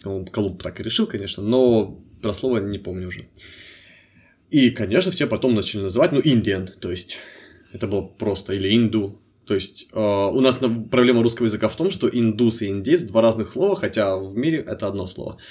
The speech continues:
Э, а мы просто как бы уже, когда брали эти слова, мы одно вот так транскрибировали, другое вот так транскрибировали. Вот, и в этом, типа, весь прикол.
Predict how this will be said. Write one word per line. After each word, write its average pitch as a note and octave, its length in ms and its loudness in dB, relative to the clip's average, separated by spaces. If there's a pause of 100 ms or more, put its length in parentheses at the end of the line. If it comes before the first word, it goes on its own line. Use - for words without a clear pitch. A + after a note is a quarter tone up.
(760)
Э, - 0 -
а G2+ 500 4
мы C3+ 140 6
просто A2+ 320 0
как G#2 140 2
бы G#2 60 6
уже, G#2+ 180 4 (200)
когда G#2+ 320 4
брали G#2 420 4
эти G2 200 0
слова, A#2+ 420 4
мы C3 240 0
одно A2+ 280 4
вот F#2+ 100 -6
так - 200 4
транскрибировали, B2+ 600 -2
другое G#2+ 260 2
вот G#2+ 140 -2
так - 160 -2
транскрибировали. F2+ 720 -10 (720)
Вот, G#2 220 -4
и G#2+ 80 2
в A2 40 -4
этом, B2 220 -2
типа, - 180 -12
весь A#2 140 4
прикол. - 460 -4